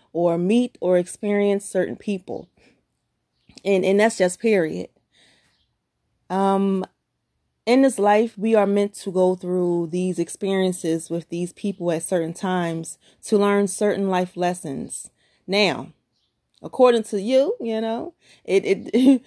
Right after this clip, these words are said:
<laughs> it's up to you how long you wanna be in that certain cycle. You know, it's, it's all about your free will. You know, I can't tell you how many times, how many times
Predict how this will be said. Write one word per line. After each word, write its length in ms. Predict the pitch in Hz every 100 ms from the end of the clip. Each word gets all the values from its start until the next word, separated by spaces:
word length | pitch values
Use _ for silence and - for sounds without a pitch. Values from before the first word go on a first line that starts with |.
| _
<laughs> 120 | -
it's 160 | 202
up 160 | 226 233
to 120 | -
you 240 | 233 247 247
how 160 | 220
long 400 | 208 214 202 196
you 100 | 180
wanna 200 | 185 175
be 180 | 175 180
in 100 | 175
that 160 | 170 165
certain 420 | - 175 160 160
cycle. 600 | - 180 185 156 131 165 _ _
You 140 | - 160
know, 260 | 160 180
it's, 140 | 185 175
it's 180 | 160 170
all 180 | 175
about 400 | 185 180 180 185 _ _ _ _
your 160 | 170 175
free 220 | - 220
will. 420 | 269 311 175 180 _ _ _ _ _ _ _ _ _
You 140 | 190 196
know, 120 | 190
I 160 | 175
can't 300 | 196 247 233
tell 220 | - 226 214
you 240 | 208 208
how 300 | 185 180 170
many 220 | 175 175
times, 640 | 180 208 202 151 - - - -
how 240 | 262 277
many 220 | 277 277
times 600 | 269 269 254 262 254 -